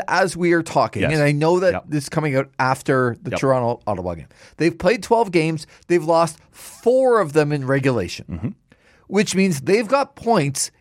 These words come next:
Speaker 1: in eight of twelve games
Speaker 2: How many
Speaker 1: so
Speaker 2: have they
Speaker 1: far
Speaker 2: won?
Speaker 1: this year, and they haven't looked great.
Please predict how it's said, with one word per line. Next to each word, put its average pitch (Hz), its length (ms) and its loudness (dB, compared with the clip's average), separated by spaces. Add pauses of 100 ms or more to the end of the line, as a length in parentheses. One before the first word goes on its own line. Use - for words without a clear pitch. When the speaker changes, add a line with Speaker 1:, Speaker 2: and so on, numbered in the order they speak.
(120)
Speaker 1:
in 185 200 0
eight 202 240 2
of 208 120 -2
twelve 185 380 -2
games 160 280 0
Speaker 2:
How 180 80 -4
many 160 60 -2
Speaker 1:
so 202 120 4
Speaker 2:
have 233 120 -2
they - 20 -2
Speaker 1:
far 233 180 2
Speaker 2:
won? 208 100 0
Speaker 1:
this 202 200 0
year, 127 340 2 (440)
and 185 140 2
they 190 120 4
haven't 185 640 0
looked 175 300 0
great. 127 420 -2